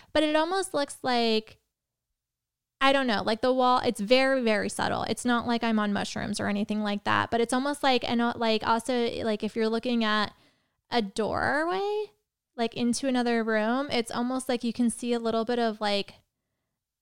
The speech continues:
an energy hanging in the air.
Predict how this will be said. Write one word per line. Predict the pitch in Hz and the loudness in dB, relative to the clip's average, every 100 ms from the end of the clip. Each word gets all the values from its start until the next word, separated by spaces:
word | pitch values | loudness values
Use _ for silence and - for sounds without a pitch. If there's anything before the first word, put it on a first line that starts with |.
| _ _ | _ _
an | 254 240 - _ _ _ | -2 -2 -6 _ _ _
energy | 262 269 311 330 311 | -2 0 0 0 0
hanging | 247 247 247 262 254 | 0 4 4 4 2
in | 247 | 2
the | 220 - | 2 -2
air. | 220 214 240 | -4 -2 -2